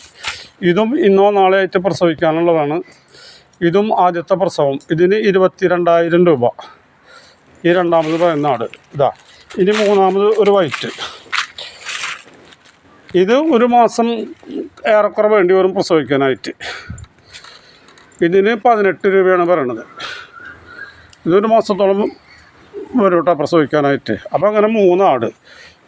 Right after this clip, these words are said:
പിന്നെ അത് ക-, ബീറ്റലാണ് ഈ നിൽക്കുന്നത്. നാലാമത് ബീറ്റൽ. ഇതിന് ചെ-, ചവിട്ടിച്ചിട്ടുള്ള ചെന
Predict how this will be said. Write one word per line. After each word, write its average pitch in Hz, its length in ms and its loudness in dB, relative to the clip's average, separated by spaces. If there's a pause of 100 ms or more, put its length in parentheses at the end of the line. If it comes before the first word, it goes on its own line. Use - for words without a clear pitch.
പിന്നെ 190 300 2
അത് 226 120 2 (200)
ക-, 226 120 2 (420)
ബീറ്റലാണ് 220 600 0 (180)
ഈ - 20 -4 (120)
നിൽക്കുന്നത്. 185 400 0
നാലാമത് 180 460 2 (460)
ബീറ്റൽ. 170 400 0 (400)
ഇതിന് 196 240 2 (220)
ചെ-, 269 180 0 (100)
ചവിട്ടിച്ചിട്ടുള്ള 208 580 2 (100)
ചെന 185 160 2